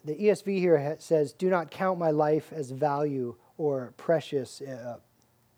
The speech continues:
to myself." The, the, uh, if literally you wanna translate it, it'd be like, "I don't count my life worth a word, uh, as long as I can do this, as long as I can fulfill this ministry."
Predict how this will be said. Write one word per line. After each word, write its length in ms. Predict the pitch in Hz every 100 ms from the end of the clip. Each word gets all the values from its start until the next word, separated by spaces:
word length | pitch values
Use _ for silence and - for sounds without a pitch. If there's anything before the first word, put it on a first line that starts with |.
| _ _
to 180 | - 160
myself." 680 | 147 131 - 151 131 120 - - - _ 156
The, 240 | 151 143 -
the, 240 | 156 -
uh, 60 | 147 -
if 220 | 156 -
literally 480 | 156 196 185 160 151
you 80 | 151
wanna 180 | 151
translate 380 | 143 156 156 143
it, 60 | 139
it'd 100 | 135
be 100 | 135
like, 160 | 127 -
"I 100 | 160
don't 240 | 190 165
count 320 | - 180 170 156
my 200 | 151 147
life 440 | 139 143 156 - _
worth 360 | 151 135 151 147 -
a 120 | 143
word, 560 | 120 139 139 120 98 - _ _ _ _ _ _ _
uh, 220 | - 117 107 _ _ _ _ _ _ _ _ _
as 160 | 165 139
long 280 | 170 190 180
as 80 |
I 100 | 160
can 220 | 151 160 143
do 180 | 156
this, 320 | 147 113 95 139
as 100 | 139
long 400 | 156 160 170 170
as 120 | 156
I 80 | 147
can 160 | 151
fulfill 400 | 143 139 160 151
this 200 | 139 131
ministry." 680 | 135 135 135 - 113 110